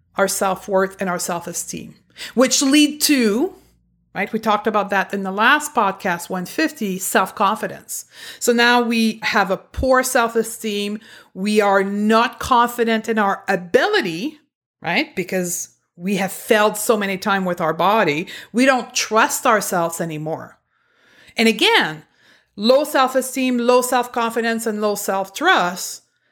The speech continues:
is not only in the way we relate to food. That's the way we are. So when we have a challenge at work, we're likely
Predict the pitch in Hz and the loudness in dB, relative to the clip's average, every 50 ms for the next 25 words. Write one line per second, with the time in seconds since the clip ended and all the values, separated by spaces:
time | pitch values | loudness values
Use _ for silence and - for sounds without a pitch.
0 | _ _ _ _ _ _ _ - 277 269 240 254 247 254 269 277 311 311 302 285 | _ _ _ _ _ _ _ 0 0 2 2 2 2 4 4 4 2 2 0 0
1 | 277 277 262 262 262 262 254 262 254 254 262 269 254 262 240 254 233 226 226 233 | -2 0 0 0 0 0 0 0 0 0 0 0 0 0 0 2 2 2 0 -2
2 | 233 - 220 - - 294 349 381 370 302 226 175 156 - - - _ _ _ _ | -2 -4 -4 -4 -2 0 0 2 2 0 -2 -4 -8 -14 -20 -20 _ _ _ _
3 | _ _ _ _ _ _ _ _ _ _ _ _ _ _ _ _ _ _ _ _ | _ _ _ _ _ _ _ _ _ _ _ _ _ _ _ _ _ _ _ _
4 | _ 240 226 254 240 - - - 285 262 247 254 254 254 226 226 240 240 262 320 | _ 0 0 0 0 -4 -4 -4 -2 -2 0 -2 -2 -2 -4 -4 -2 0 0 0
5 | 403 415 359 240 196 190 - - 277 254 240 240 233 233 233 226 - 220 220 247 | 2 2 2 2 2 2 0 0 2 4 4 4 4 4 2 0 -4 -6 -4 -2
6 | 247 247 254 247 269 254 - 269 247 226 240 226 233 - - - 294 330 381 415 | -2 -2 -2 -4 -6 -4 0 0 0 0 -2 -4 -4 -2 -2 0 2 2 2 4
7 | 403 349 285 240 226 - 202 202 - - 185 226 330 370 320 202 175 156 - - | 2 2 2 0 0 -2 -2 -2 -4 -4 -4 -2 0 2 4 4 2 2 -2 -6
8 | - - _ _ _ - 220 254 247 240 247 240 226 220 247 311 392 392 - - | -16 -20 _ _ _ -4 0 2 4 4 4 2 2 2 2 2 0 -2 -6 -6
9 | - 226 208 196 196 196 208 214 220 - | -4 -2 -2 0 0 -2 -2 -4 -8 -12